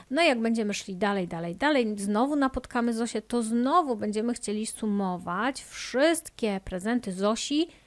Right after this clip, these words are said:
które już napotkaliśmy do tej pory, czyli zarówno te dwa pierwsze w klamerce, trochę mi się tu więcej zaznaczyło niż dwa, ale wiecie, o co chodzi. <laughs> No i ten dziesięć złotych,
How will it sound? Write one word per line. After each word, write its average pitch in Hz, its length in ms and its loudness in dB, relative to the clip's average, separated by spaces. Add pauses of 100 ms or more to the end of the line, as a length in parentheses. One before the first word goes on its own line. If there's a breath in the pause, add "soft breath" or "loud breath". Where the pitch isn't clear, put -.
(160 loud breath)
które 254 260 2
już 240 140 2
napotkaliśmy 202 640 -4
do 185 100 -10
tej 185 140 -10
pory, - 260 -8
czyli 185 200 -10
zarówno 285 380 0
te 208 160 -2
dwa 196 360 0 (280 loud breath)
pierwsze - 440 -2 (220 soft breath)
w - 160 -20
klamerce, 214 500 2
trochę 208 160 -2
mi 202 60 -2
się 196 120 -6
tu 208 200 -6
więcej 233 320 4
zaznaczyło 202 400 -2
niż 190 180 -4
dwa, 240 220 2
ale 220 200 2
wiecie, 214 440 0
o 202 100 -4
co - 140 -4
chodzi. 185 420 -4
<laughs> - 1120 -2
No 269 180 4
i 320 100 2
ten 226 400 0
dziesięć 185 580 -2
złotych, - 600 -8